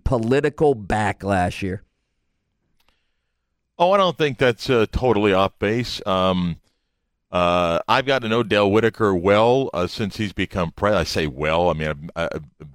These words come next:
Speaker 2: been around Dale at, at, at social functions several times. He's been to many sporting events, and I really like Dale Whitaker. Uh, a-, a-, and I believe that Dale Whitaker, uh, was a great choice to be president.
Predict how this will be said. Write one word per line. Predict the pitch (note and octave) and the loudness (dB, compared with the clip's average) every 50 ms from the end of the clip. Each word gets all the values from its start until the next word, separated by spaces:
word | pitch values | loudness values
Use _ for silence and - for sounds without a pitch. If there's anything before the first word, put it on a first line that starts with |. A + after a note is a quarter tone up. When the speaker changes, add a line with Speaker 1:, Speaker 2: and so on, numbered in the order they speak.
| _ _ | _ _
Speaker 2:
been | - G#2 | -4 0
around | G#2 G2+ G2 G2+ G2+ G#2 G2 F2 | 2 2 2 2 2 0 0 0
Dale | F#2 F#2+ F#2+ F#2+ F#2+ | 0 0 2 2 2
at, | F2+ E2+ - | 0 -2 -4
at, | - F2+ F2+ - | -4 -6 -4 -4
at | F2+ E2+ | -6 -8
social | - - - A2 G2+ - A2 F#2+ | -4 0 0 0 0 0 -4 -4
functions | - - G2+ G2 - - G2+ F2+ | -2 -2 -2 -2 -4 -8 -10 -8
several | - - G2 E2 D2+ D#2+ | -4 -4 -4 -2 -4 -6
times. | - - - A#2 A#2 A2+ A2+ A2+ G#2 - - | -6 -4 -2 0 0 0 0 -2 -4 -6 -4
He's | F#2 E2+ D#2+ D#2 D2 - | -4 -4 -4 -4 -6 -8
been | - - F2+ F2 E2+ | -8 -6 -4 -4 -4
to | D#2 | -2
many | D2 F2+ F2+ F#2 | -2 -2 -2 -4
sporting | F2 - - - G#2 G2 G2 F#2+ F#2 | -4 -6 -4 -2 0 0 2 2 0
events, | F2 F2+ F2+ F2+ F2+ F2 - - - | 0 0 0 0 -2 -4 -8 -12 -10
and | E2 E2 E2 | -8 -6 -2
I | F#2 G#2+ | 0 0
really | A2 F#2 F#2+ G#2 G2 F2+ | 2 2 2 2 0 0
like | E2 F#2+ F#2+ F2+ - | 0 0 0 -2 -2
Dale | - F2 D#2+ D#2 | -2 -2 0 2
Whitaker. | F2+ F#2 D#2+ - - - - _ _ _ _ _ _ _ _ _ _ _ - | 2 0 0 -2 -4 -10 -18 _ _ _ _ _ _ _ _ _ _ _ -4
Uh, | C#2+ D2 D2+ D2+ D#2 C#2 - - | -2 0 2 2 0 0 -2 -4
a-, | D#2+ F2 E2+ - | -6 -8 -6 -6
a-, | F2 F2+ - - | -8 -8 -6 -4
and | E2+ F2 F2 | -4 -2 0
I | F#2 F#2 | 0 0
believe | F2+ F2+ F2+ F#2 G2+ G#2+ F2 | 0 0 0 2 2 2 2
that | F2+ F2 | 0 0
Dale | - F#2+ F#2 E2+ E2 | 0 0 0 2 2
Whitaker, | D#2+ F#2+ G#2 G#2+ G2 - - F2+ F2 E2+ E2+ D#2+ - _ _ _ _ _ _ _ _ | 2 0 0 0 0 0 0 0 2 2 0 -2 -4 _ _ _ _ _ _ _ _
uh, | - D#2+ E2 E2 E2 E2+ E2 E2+ E2+ E2 D#2+ D#2+ | -4 0 2 2 2 2 2 2 2 0 0 -2
was | D#2 D#2+ E2+ F#2 F#2 - | -2 0 0 0 2 2
a | G2+ F#2 | 0 0
great | D#2 F#2+ G2 F#2+ | 0 0 -2 -2
choice | - - - G#2 F#2 F2+ - | -2 -2 -2 0 0 -2 -2
to | - F#2+ | -2 -2
be | D#2+ D#2+ | -2 -2
president. | - - - B2 A#2+ G2+ D#2 D#2 B1 A1 A1 - _ | -2 -2 -2 0 0 0 -2 -4 -8 -10 -12 -16 _